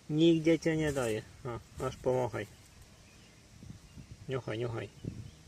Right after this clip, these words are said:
A, a, co gryziesz? Ty, a może ty byś ten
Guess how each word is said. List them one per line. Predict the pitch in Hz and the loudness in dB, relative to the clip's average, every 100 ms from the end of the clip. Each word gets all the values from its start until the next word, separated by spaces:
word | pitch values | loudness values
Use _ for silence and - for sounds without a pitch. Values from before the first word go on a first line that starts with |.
| - - - | -20 -18 -6
A, | 180 196 110 147 | 0 2 2 0
a, | 117 - - - | -2 -8 -16 -4
co | 160 | 0
gryziesz? | 170 214 147 113 - - - - - - - - - - - - - - - | 2 0 0 -4 -4 -12 -20 -20 -20 -20 -20 -20 -20 -20 -20 -20 -20 -20 -10
Ty, | - | -6
a | 120 | -4
może | 104 98 | -4 -6
ty | - 190 | -6 -6
byś | 131 | -6
ten | - 98 | -8 -8